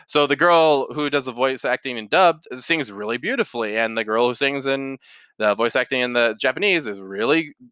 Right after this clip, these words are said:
really good. Like, they both sound really, really good, and you're, you're, you know, I'm thinking to myself, "How did this fucking go wrong?" And I, I'll say the reason, the number one thing that this film ends up,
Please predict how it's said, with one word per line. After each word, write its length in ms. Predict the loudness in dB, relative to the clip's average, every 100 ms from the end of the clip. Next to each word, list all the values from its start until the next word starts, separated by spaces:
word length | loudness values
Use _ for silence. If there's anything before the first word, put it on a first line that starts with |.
| _ -2
really 220 | 2 4
good. 260 | 4 4 4
Like, 140 | 0
they 80 | 0
both 260 | 2 2
sound 340 | 2 0 0 0
really, 220 | 0 2
really 280 | 2 2 0
good, 360 | 2 2 4 2
and 320 | 0 0 -2
you're, 200 | -4 -4
you're, 200 | -6 -8 -6
you 80 | -2
know, 80 | 0
I'm 100 | 0
thinking 200 | 0 0
to 60 | 0
myself, 280 | 2 0 -4 -20 -20 -8
"How 220 | 0 2
did 140 | 2
this 200 | -2 -6 -4
fucking 400 | -2 -2 -4 -2
go 180 | 0
wrong?" 360 | 2 2 2 0 -6 -20 _ -2
And 220 | 0 0 2
I, 120 | 2 4
I'll 120 | 0
say 360 | 2 2 4 4
the 220 | 0 -4
reason, 760 | -4 -4 -4 -4 -4 -4 -6 -14 _
the 100 | -12 -10
number 280 | -4 -2 0
one 240 | 2 0
thing 280 | 0 -2 0
that 180 | 0 0 -2
this 240 | -6 -6 -8
film 400 | 0 4 4 0
ends 300 | -4 -4 -4
up, 160 | -2 -4